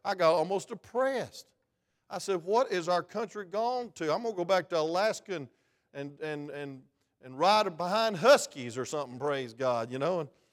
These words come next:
be an Eskimo." And they're not, I didn't see any snow at all while I was there.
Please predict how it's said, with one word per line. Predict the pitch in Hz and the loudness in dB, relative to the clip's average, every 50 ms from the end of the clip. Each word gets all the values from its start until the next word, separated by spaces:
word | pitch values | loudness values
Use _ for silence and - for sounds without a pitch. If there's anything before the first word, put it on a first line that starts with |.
| _ _ 123 | _ _ -2
be | 170 220 202 | 0 2 2
an | 185 | 4
Eskimo." | 196 240 277 - - - - 151 135 127 120 110 101 101 | 4 4 4 4 2 -2 -6 -4 -2 -2 -2 -4 -4 -8
And | 104 117 | -10 -8
they're | 120 123 | -8 -4
not, | 127 131 127 123 - _ _ _ - | -2 -2 -2 -2 -4 _ _ _ -4
I | 143 | -4
didn't | 156 160 143 120 - | -2 -2 -4 -6 -6
see | - 143 127 - - | -6 -6 -6 -6 -8
any | 156 165 180 175 160 156 147 | -8 -6 -6 -4 -6 -6 -8
snow | - - - 143 143 139 127 117 | -10 -12 -10 -4 -2 -2 0 0
at | 113 117 | 0 0
all | 117 113 107 98 101 | 0 0 -2 -4 -6
while | 104 101 | -10 -12
I | 98 | -12
was | 98 98 104 | -14 -14 -14
there. | 104 98 90 82 | -14 -14 -14 -16